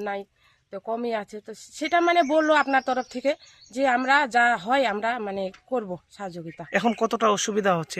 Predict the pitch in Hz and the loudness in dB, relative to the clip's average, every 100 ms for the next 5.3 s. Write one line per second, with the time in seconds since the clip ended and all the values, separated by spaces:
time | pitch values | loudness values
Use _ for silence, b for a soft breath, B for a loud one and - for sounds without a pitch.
0 | 175 165 175 - 202 160 185 165 160 160 | -2 -2 -4 -2 -4 -2 -2 -2 -6 -6
1 | - 170 156 165 156 151 453 440 359 349 | -8 -8 -6 -6 -6 0 4 6 8 8
2 | 320 330 311 294 269 277 269 269 277 262 | 6 2 4 4 4 2 2 0 2 2
3 | 254 240 190 233 254 240 262 254 240 262 | 2 -4 -10 -8 -6 -4 0 0 0 -4
4 | 254 254 240 247 233 226 269 - 240 254 | -2 0 0 0 -4 -2 -6 -6 -8 -8
5 | - 240 214 | -8 -8 -8